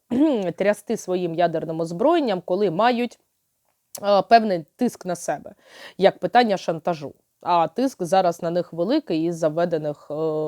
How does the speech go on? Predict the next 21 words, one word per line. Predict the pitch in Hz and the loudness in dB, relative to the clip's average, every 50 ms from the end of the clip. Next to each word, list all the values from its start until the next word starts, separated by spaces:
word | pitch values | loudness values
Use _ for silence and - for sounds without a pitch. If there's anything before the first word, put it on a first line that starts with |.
| 151 151 151 | -4 -6 -6
Трампом | - - 175 160 156 - 143 139 | -4 -4 -4 -4 -4 -6 -10 -10
санкцій. | - - - 151 - - _ - - - - - - _ _ - | -8 -10 -10 -10 -10 -14 _ -20 -20 -20 -20 -20 -20 _ _ -8
І | 208 196 | -6 -4
не | 175 160 | -4 -4
тільки | 143 - 185 - - 135 | -4 -6 -8 -8 -10 -10
Трампом. | - - - - 165 - - - 165 - | -10 -12 -14 -16 -18 -16 -16 -16 -16 -14
Тож, | - 170 185 190 - - - - - - - | -10 -8 -8 -8 -10 -12 -20 -20 -20 -20 -20
м, | - - - - - - _ | -20 -20 -20 -20 -20 -18 _
от | - 208 202 - - | -4 -2 -2 -2 -4
звідти | 160 160 185 233 - _ - 151 | -6 -6 -6 -6 -6 _ -6 -6
такий | - 156 - - 170 165 160 151 160 | -6 -6 -6 -4 -4 -4 -4 -4 -2
наративчик | 170 180 175 180 165 - - 247 214 - - - 175 - _ | 0 2 2 2 0 -4 -6 -8 -8 -8 -8 -10 -10 -10 _
і | - 190 | -10 -10
гонор | 165 131 160 156 151 139 135 131 139 | -8 -4 -4 -4 -4 -4 -8 -10 -10
з'явився. | - - 147 143 147 143 135 156 143 - - - - - - - _ _ _ _ | -12 -12 -8 -6 -6 -6 -6 -8 -12 -18 -18 -18 -16 -16 -18 -18 _ _ _ _
От. | - 185 160 - - _ _ _ _ - - - - - - - - - - - - - - - _ _ | -10 -10 -10 -10 -10 _ _ _ _ -18 -18 -16 -16 -18 -20 -20 -20 -20 -20 -18 -18 -18 -20 -20 _ _
Так, | - 262 247 214 165 151 - - - _ | 6 8 8 8 6 2 -4 -10 -12 _
тепер | - 208 202 - 285 302 330 339 320 - | -6 -6 -2 0 2 4 4 4 2 0
у | - 202 | -4 -6
нас, | 185 170 170 190 214 220 233 - - - - - - - - - - - - - _ _ _ _ _ _ _ _ _ _ _ _ _ - - - _ - - - - - - - - - - - - - - - - _ - | -6 -6 -6 -6 -6 -6 -6 -8 -10 -12 -14 -14 -14 -16 -18 -20 -20 -20 -20 -20 _ _ _ _ _ _ _ _ _ _ _ _ _ -20 -20 -20 _ -20 -20 -20 -20 -20 -20 -20 -20 -20 -20 -20 -20 -20 -20 -20 -14 _ 6
е, | 294 294 277 277 269 269 254 254 247 226 | 8 10 10 12 10 10 10 8 6 4